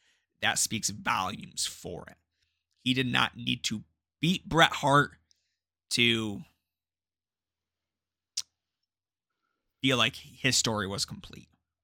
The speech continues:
or la-, or slash his story in this tournament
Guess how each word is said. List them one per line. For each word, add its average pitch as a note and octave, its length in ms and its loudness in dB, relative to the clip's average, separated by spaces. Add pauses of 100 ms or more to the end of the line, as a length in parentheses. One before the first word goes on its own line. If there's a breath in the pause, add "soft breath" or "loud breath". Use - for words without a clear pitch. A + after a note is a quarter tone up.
or A2+ 180 -4
la-, E2 180 0 (200)
or A2+ 140 -2
slash - 400 0 (460)
his C3+ 280 8
story A#2 420 0
in C#3+ 200 4
this C3 160 2
tournament G#2 640 -6